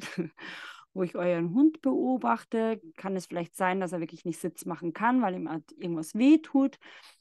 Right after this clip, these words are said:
Wie seid ihr als, äh, äh, Trainer? Wie seid ihr als Motivator? Wie seid ihr als Lehrer? Wie bin ich natürlich als Lehrer?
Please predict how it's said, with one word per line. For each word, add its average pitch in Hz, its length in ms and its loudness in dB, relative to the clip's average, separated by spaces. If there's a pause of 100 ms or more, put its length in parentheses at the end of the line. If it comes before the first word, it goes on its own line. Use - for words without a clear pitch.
Wie 208 140 -4
seid 196 300 0
ihr 185 140 -4
als, 160 400 -4
äh, 165 560 -4
äh, 151 40 -6
Trainer? 269 720 6
Wie 208 80 -4
seid 175 300 -6
ihr 175 140 -8
als 156 340 -6
Motivator? 190 720 -2
Wie 214 100 -2
seid 180 240 -4
ihr 180 120 -12
als - 220 -10
Lehrer? 254 540 2
Wie 196 100 -2
bin 190 200 -6
ich 302 180 -6
natürlich 247 540 -4
als - 240 -6
Lehrer? 196 460 0